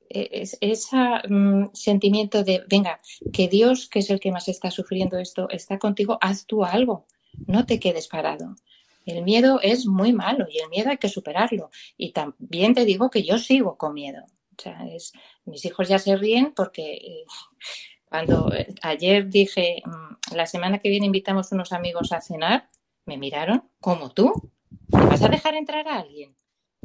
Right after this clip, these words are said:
Y hubo uno que dijo, "Espero que hayas hecho ya el tutorial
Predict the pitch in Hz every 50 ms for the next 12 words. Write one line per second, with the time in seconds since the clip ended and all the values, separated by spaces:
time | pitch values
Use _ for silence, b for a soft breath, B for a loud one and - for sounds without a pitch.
0 | - - - 175 170 170 190 196 208 220 226 247 254 - 226 196 190 190 - -
1 | 175 156 - _ - - 160 - - 180 190 196 196 214 208 202 214 202 208 208
2 | 208 - 214 208 208 208 208 202 - 214 208 208 208 214 226 233 247 285